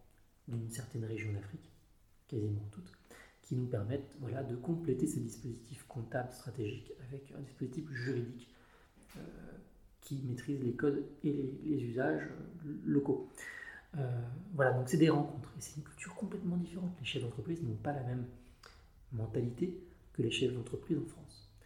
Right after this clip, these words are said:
Un chef d'entreprise africain, il va vouloir être rassuré, il va vouloir tout comprendre, il va vouloir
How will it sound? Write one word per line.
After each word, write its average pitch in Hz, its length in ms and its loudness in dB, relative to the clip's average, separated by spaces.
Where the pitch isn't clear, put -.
Un - 40 -14
chef 185 200 4
d'entreprise 151 400 0
africain, 143 380 -6
il 127 80 -4
va 120 80 2
vouloir 143 640 -2
être - 140 -2
rassuré, 139 500 -4
il 131 80 -6
va 123 80 -2
vouloir 135 420 -2
tout 220 100 -4
comprendre, - 460 -6
il 139 80 -2
va 123 60 -2
vouloir 131 260 -2